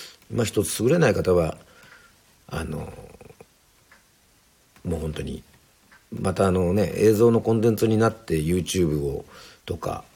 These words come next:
なんかいろいろ考えたりもしてますし、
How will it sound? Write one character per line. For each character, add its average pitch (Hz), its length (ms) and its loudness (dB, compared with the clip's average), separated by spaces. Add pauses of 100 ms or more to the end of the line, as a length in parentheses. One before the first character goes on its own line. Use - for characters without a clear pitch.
(360)
な 127 120 0
ん 120 40 0
か 92 100 2
い 90 60 4
ろ 92 120 6
い 90 40 4
ろ 85 80 2
考 104 160 2 (220)
え 80 60 2
た 76 140 -6
り - 80 -8
も - 100 -10
し - 100 -8
て 90 300 4 (220)
ま 90 120 0
す - 160 -4
し、 76 440 -4